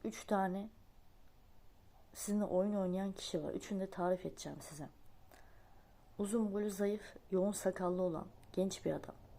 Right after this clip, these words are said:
Minyon tipli, genç, zayıf, esmer bir bayan. Çok aşırı zayıf, kısa boylu, sarışın, kumrala yatkın bir bayan.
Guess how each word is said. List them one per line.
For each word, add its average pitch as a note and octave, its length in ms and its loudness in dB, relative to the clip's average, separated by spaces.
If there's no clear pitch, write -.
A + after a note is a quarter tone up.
Minyon A3 320 6
tipli, G3+ 360 -4
genç, G#3+ 240 2
zayıf, G3+ 440 2
esmer G#3 400 0
bir G3+ 140 -2
bayan. G#3 240 -2
Çok - 300 -4
aşırı G#3 340 2
zayıf, G#3+ 360 -2
kısa - 340 -2
boylu, G3 260 -2
sarışın, G3 440 0
kumrala F#3 420 0
yatkın D#3+ 400 0
bir C#3+ 100 -10
bayan. D3 200 -4